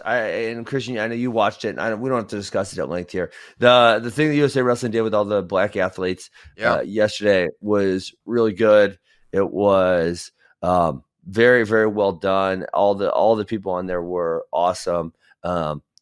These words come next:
Speaker 1: I think it, it will give everyone a little more insight. So just go check it out.
Speaker 2: Yep, that's a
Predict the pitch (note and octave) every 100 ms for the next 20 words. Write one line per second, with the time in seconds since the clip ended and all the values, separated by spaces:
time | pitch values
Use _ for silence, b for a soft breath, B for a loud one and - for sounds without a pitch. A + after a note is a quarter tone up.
0 | - A2+ C#3 A#2+ A#2 G#2 A2 G#2+ G2 G#2
1 | E2 G2+ G2+ F#2 G2+ G#2+ G2+ D#2 F#2+ -
2 | E2 - E2+ E2+ - F#2 E2+ - G2 F2+
3 | E2 D2 - _ _ _ _ _ _ -
4 | C3 C#3 - _ _ _ _ - B2+ -
5 | B2 B2 A#2+